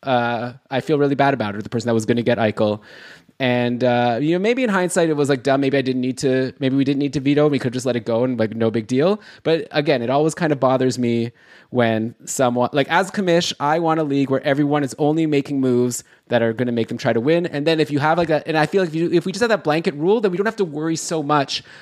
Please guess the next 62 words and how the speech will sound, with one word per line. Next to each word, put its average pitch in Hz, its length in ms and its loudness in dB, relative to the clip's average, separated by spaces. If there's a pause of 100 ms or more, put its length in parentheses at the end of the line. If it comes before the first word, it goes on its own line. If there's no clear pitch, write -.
(120)
about 131 580 2 (840)
coming 151 240 0
up 131 80 -2
with - 80 -2
all 143 100 2
these 143 220 -2
edge 143 200 -2
cases 135 480 0
and, 143 80 4
like, 127 180 2
extra, 143 580 2 (320)
you 160 100 2
know, 151 180 4
like, 143 200 2
"Oh, 185 120 4
but 156 60 -4
what 170 100 0
about 160 140 2
this 175 160 0
case? 170 180 0
What 175 100 -2
about 156 120 -2
this 160 140 -2
case?" 170 180 0
I 156 80 2
feel 185 140 0
like 165 100 -4
we 160 80 -2
have 160 140 2
this 190 100 -6
blanket 160 300 -2
rule. 123 340 0
That's 151 240 2
the 156 80 0
rule. 127 400 0
So 120 420 0 (220)
I 131 80 -2
feel 139 180 0
like 127 120 0
it 127 80 -6
should 131 80 -6
be 131 40 -4
followed. 120 300 2
And 113 80 0
when 117 100 -2
the 113 60 -8
person 147 260 -2
said, 143 200 0
"I'm 123 140 2
not 131 140 -2
willing 123 200 -4
to 135 80 -8
accept 123 200 -4
a 120 40 -6
counter 120 340 -2
offer, 135 240 2
even 127 240 -2
though 117 120 -2
it'll 117 160 -2
improve 120 220 -6
my 120 120 2
team," 214 400 0